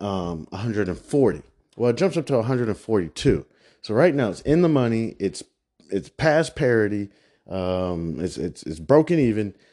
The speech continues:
Right now is a great time for the contract owner, the buyer, to assign it.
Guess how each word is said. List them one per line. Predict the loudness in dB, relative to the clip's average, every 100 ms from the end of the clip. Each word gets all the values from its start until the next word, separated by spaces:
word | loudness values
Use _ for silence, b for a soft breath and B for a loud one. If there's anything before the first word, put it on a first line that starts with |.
| b -10
Right | 0 2 2
now | 2 -2
is | -2
a | -8
great | -2 -2 -2
time | -4 -4 -4
for | -4 -2 0 -2
the | -4 -6 -6 -8
contract | -4 -2 -2 0 -2 0
owner, | 0 0 0
the | -2
buyer, | 2 4 4 0 -8 b b
to | 2
assign | 2 4 4 4
it. | -2